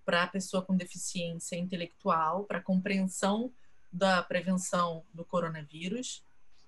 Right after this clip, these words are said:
e o outro é de formação pra facilitadores, pra agentes de saúde, pra agentes sociais, pra cuidadores, né, é, ajudarem as pessoas com deficiência a compreenderem melhor, é, a prevenção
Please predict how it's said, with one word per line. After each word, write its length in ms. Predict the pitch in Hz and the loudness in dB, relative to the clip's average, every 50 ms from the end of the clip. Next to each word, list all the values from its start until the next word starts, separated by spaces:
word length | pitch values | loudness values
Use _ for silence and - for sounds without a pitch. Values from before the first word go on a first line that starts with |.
| - _ - | -20 _ -6
e 140 | - 214 220 | -2 2 6
o 40 | 214 | 8
outro 460 | 202 196 208 226 214 - - 269 - - | 10 10 10 8 8 6 -2 -2 0 2
é 240 | 220 214 220 220 - - - | 4 4 4 2 0 -4 -4
de 140 | 190 208 208 | -4 -2 0
formação 840 | - 233 233 233 226 233 233 - - 214 202 208 220 226 262 - - - - - - - - - - - | 0 0 2 2 2 2 0 0 0 2 2 2 0 0 -4 -6 -12 -20 -20 -20 -20 -20 -20 -12 -4 2
pra 160 | 226 208 214 | 4 4 4
facilitadores, 920 | 214 247 254 247 - 247 254 254 - 269 254 226 220 190 180 180 185 185 - | 6 4 2 2 0 -2 -2 2 4 4 4 6 6 4 4 2 -2 -4 -2
pra 140 | - 180 | 0 0
agentes 380 | 180 175 175 175 175 - - 160 | 0 0 -2 -4 -6 -6 -8 -8
de 100 | - 165 | -10 -8
saúde, 580 | - - 160 151 170 185 214 226 220 196 202 196 | -6 -2 -2 0 0 0 0 0 0 0 0 0
pra 140 | - 180 | 0 -2
agentes 280 | 170 165 175 170 175 - | -2 -2 -4 -8 -8 -8
sociais, 600 | - - - - - 190 180 175 185 190 202 196 | -10 -10 -8 -6 -2 0 2 4 4 4 2 0
pra 140 | - - 202 | 0 -2 -2
cuidadores, 920 | 202 - 175 165 180 170 165 165 175 180 202 202 226 220 - - - - - - - - - - - - 190 | -2 -2 0 0 0 0 0 -2 0 2 2 2 2 0 -4 -6 -10 -14 -20 -20 -20 -20 -20 -20 -10 -4 0
né, 240 | 185 185 185 - - - | 2 2 2 0 -2 -2
é, 300 | 175 175 180 170 160 - - - - - - - - | 2 2 2 2 0 -4 -10 -20 -20 -20 -10 0 4
ajudarem 880 | 175 190 202 202 226 214 208 208 202 214 233 254 285 311 311 320 330 - - | 4 6 6 4 4 4 6 8 10 10 10 10 8 6 4 0 -2 -4 -4
as 160 | 226 226 - | -4 -2 -2
pessoas 400 | - 233 220 - 214 202 202 - | -2 -2 -2 0 0 0 0 0
com 140 | - 226 254 | -2 -2 0
deficiência 680 | 285 277 - - 254 - - 240 214 208 226 220 247 | 0 -2 -4 -6 -8 -6 -4 -2 -2 0 0 0 -2
a 20 | - | 0
compreenderem 640 | - 233 233 233 - 240 247 233 226 214 220 226 | 0 0 0 2 2 2 2 2 2 2 4 4
melhor, 560 | 226 226 247 285 269 262 226 214 226 254 294 - - - - - - - - - - - - - - - _ - - | 4 4 4 4 4 4 4 6 6 4 4 0 -6 -18 -20 -20 -20 -20 -20 -20 -20 -20 -20 -20 -20 -20 _ -6 0
é, 480 | - 196 202 202 202 202 208 208 226 226 - _ - - - - - - - - - - - | 2 4 4 4 4 4 4 2 0 -2 -6 _ -20 -20 -20 -20 -20 -20 -20 -20 -20 -6 0
a 140 | - 202 | 0 2
prevenção 880 | 196 - 233 220 226 240 233 226 - - 233 220 220 226 233 233 247 262 | 4 4 2 2 2 0 -2 0 2 4 4 6 6 4 2 -2 -4 -10